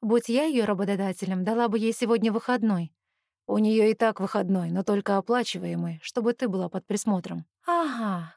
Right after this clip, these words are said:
контроль, безопасность и все дела", — ерничаю, перебивая его. "Неужели я всегда теперь буду у тебя в немилости, Асадов? Мы сейчас в другой стране.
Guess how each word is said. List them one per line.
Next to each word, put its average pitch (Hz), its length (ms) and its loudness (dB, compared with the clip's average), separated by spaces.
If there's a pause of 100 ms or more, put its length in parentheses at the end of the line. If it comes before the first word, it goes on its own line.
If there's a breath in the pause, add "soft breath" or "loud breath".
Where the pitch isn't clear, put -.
контроль, 226 600 2 (120)
безопасность 240 840 2
и 254 60 2
все - 180 0
дела", — 277 340 2 (440)
ерничаю, 214 580 0
перебивая 196 480 0
его. 185 360 -2 (520)
"Неужели 277 500 4
я 208 140 2
всегда 220 380 -2
теперь 214 260 -2
буду 202 200 0
у - 40 2
тебя 208 240 0
в 196 60 -2
немилости, 190 840 0
Асадов? 214 560 -2 (540 loud breath)
Мы 311 120 4
сейчас 240 380 0
в 196 60 -8
другой 208 320 0
стране. 180 480 -2